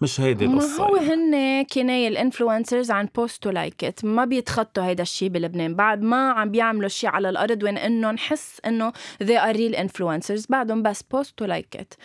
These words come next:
Speaker 1: للأسف.
Speaker 2: فنحن بنتأسف على هيدا الشي. أنا وأنت يا هيثم لازم نكون قدوة بهيدا البلد وبهيدا الثورة. أنا
Speaker 1: على
Speaker 2: بقول
Speaker 1: قدنا، يعني على قد ما
Speaker 2: إن
Speaker 1: فينا.
Speaker 2: كان مش أنت أنا، لأنه أنا أحق.
Speaker 1: سوري.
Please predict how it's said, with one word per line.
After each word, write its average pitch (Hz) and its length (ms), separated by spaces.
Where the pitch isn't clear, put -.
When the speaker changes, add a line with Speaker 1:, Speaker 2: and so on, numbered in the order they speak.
Speaker 1:
للأسف. 123 220
Speaker 2:
فنحن 226 760
بنتأسف 285 420
على 214 160
هيدا 214 180
الشي. 226 280
أنا 277 160
وأنت 285 280
يا 208 240
هيثم 208 280
لازم 202 240
نكون 190 300
قدوة 214 340
بهيدا 190 300
البلد 196 380
وبهيدا 202 420
الثورة. 175 400
أنا 180 220
Speaker 1:
على 160 180
Speaker 2:
بقول - 180
Speaker 1:
قدنا، 104 160
يعني 120 160
على 127 160
قد 139 120
ما 131 80
Speaker 2:
إن 120 40
Speaker 1:
فينا. 262 240
Speaker 2:
كان 294 240
مش - 240
أنت 254 260
أنا، 220 460
لأنه 220 440
أنا 226 120
أحق. 113 460
Speaker 1:
سوري. 180 400